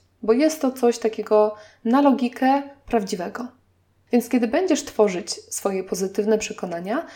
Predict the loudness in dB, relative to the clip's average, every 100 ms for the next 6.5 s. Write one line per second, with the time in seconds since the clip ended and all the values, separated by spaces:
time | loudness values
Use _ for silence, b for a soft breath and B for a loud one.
0 | B -12 -2 0 2 0 0 0 0 -2
1 | -8 -10 -18 _ _ -6 -6 -2 -4 -4
2 | -10 -6 -6 -4 -4 0 2 0 -2 -4
3 | -2 0 2 2 2 0 0 -4 -2 -2
4 | -2 B B -10 0 2 2 0 -4 -4
5 | -4 -2 0 -4 -4 -4 -4 -6 -6 -4
6 | -4 -6 -8 -2